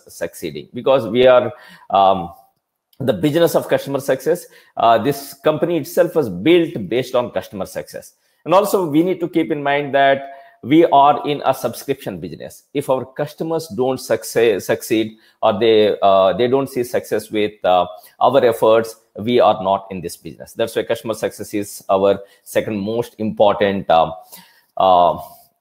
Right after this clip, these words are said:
uh, value. And then the third one is innovation. Um, innovation,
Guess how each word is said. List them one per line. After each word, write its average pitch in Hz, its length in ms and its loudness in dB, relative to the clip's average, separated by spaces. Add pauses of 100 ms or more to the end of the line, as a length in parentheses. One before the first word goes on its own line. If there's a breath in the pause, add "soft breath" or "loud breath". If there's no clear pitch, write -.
(140)
uh, 90 200 0
value. 73 360 -6 (300)
And 151 140 -4
then 170 120 4
the 160 80 0
third 170 240 0
one 170 180 2
is 160 120 0
innovation. 170 760 0 (280 soft breath)
Um, 127 540 2 (100)
innovation, 196 840 2